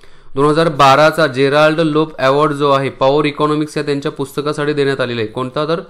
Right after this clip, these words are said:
पॉवर, पॉवर नाही, सॉरी, पॉवर्टी इकॉनॉमी असणार आहे.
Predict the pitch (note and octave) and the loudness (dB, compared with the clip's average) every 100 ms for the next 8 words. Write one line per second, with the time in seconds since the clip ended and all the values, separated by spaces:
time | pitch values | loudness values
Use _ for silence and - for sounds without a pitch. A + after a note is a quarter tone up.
0 | - _ _ C#3 C#3+ D#3+ F#3 F3+ - - | -20 _ _ 0 4 4 2 -2 -18 -20
1 | _ - - C3 D3 D#3 C#3 B2+ A#2 G#2+ | _ -20 0 2 2 2 0 -2 -6 -4
2 | C#3+ C#3 E3 F3 F3 E3 D#3 D3 C3 - | 2 4 4 2 0 0 -2 -2 -4 -4
3 | A#2 A2 G#2 - | -8 -6 -8 -14